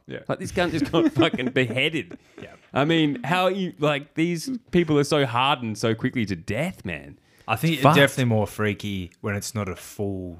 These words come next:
Speaker 3: decapitation.
Speaker 2: Oh,
Speaker 3: You
Speaker 2: yeah.
Speaker 3: know? Yeah. If it's just the bang, totally gone, head, you know, from the neck up, gone, you're like, "Fair enough." You know, we've seen that shit.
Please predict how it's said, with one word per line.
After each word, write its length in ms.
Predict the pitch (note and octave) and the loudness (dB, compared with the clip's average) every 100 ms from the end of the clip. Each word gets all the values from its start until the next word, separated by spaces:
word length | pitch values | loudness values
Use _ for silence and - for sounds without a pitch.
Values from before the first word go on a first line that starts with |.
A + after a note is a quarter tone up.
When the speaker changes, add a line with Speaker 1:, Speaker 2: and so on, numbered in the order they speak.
| F#2 | -14
Speaker 3:
decapitation. 760 | G2+ A2 G2 - F2+ E2+ - - _ _ _ _ _ | -8 -6 -8 -12 -14 -14 -18 -20 _ _ _ _ _
Speaker 2:
Oh, 100 | A#2 G2 | 0 2
Speaker 3:
You 40 | |
Speaker 2:
yeah. 60 | F2 | 2
Speaker 3:
know? 140 | F2+ - _ _ _ | -4 -14 _ _ _
Yeah. 180 | - G#1 - | -14 -14 -14
If 80 | - | -4
it's 160 | A2+ A2+ | -4 -2
just 220 | B2 G#2+ - _ | -4 -6 -14 _
the 160 | G#2 G2 _ | -12 -12 _
bang, 320 | - A2 G#2 | -4 -4 -4
totally 280 | G2 B2 G#2 | -6 -6 -6
gone, 380 | F2+ F#2 F#2 F#2 | -6 -8 -6 -10
head, 440 | F#2 - G#2 F#2 - _ _ - | -12 -8 -6 -6 -12 _ _ -14
you 80 | |
know, 100 | D#2+ | -12
from 240 | E2+ - G2+ | -10 -6 -6
the 80 | F2 | -6
neck 240 | F2+ E2 | -8 -10
up, 260 | E2+ E2 - _ _ | -10 -10 -12 _ _
gone, 380 | F#2 F2 F2 - - - _ _ | -12 -10 -14 -18 -20 -20 _ _
you're 100 | - | -14
like, 240 | D2+ D#2 _ | -12 -12 _
"Fair 160 | E2 | -12
enough." 460 | D#2 E2 D#2 - - _ | -10 -12 -14 -18 -20 _
You 80 | E2+ | -14
know, 100 | E2 | -12
we've 140 | F2 | -8
seen 260 | - G#2 G2 | -6 -4 -6
that 160 | F2+ - | -8 -10
shit. 380 | - - - | -14 -16 -20